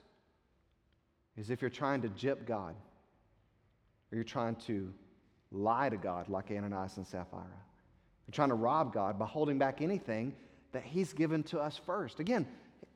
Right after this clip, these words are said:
Ananias' name, God has been gracious.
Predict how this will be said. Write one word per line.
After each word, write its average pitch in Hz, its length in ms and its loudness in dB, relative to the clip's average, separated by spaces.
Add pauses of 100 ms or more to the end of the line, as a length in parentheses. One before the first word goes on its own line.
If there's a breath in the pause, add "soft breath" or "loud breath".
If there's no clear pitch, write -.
(160)
Ananias' 208 640 4
name, 202 440 6
God 208 260 6
has 185 100 4
been 160 180 8
gracious. 160 580 4